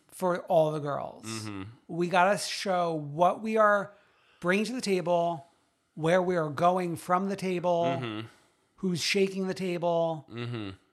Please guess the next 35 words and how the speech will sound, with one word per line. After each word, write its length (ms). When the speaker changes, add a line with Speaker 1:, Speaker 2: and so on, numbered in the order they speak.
Speaker 1:
There's 160
a 40
lot 140
of 60
table 280
work 500
Speaker 2:
Yeah. 160
Speaker 1:
at 100
work. 380
Speaker 2:
Tables, 440
chairs. 560
Speaker 1:
Tables, 420
chairs. 540
Speaker 2:
Yeah. 960
Speaker 1:
Uh, 580
Speaker 2:
I 100
don't 100
wanna 140
make 200
any 140
predictions 640
Speaker 1:
Oh. 40
Speaker 2:
now. 440
I 60
have 200
to 80
see 160
the 120
reunion 340
to 120
believe, 360
Speaker 1:
Yeah. 120
Speaker 2:
but 40
I 80
need, 320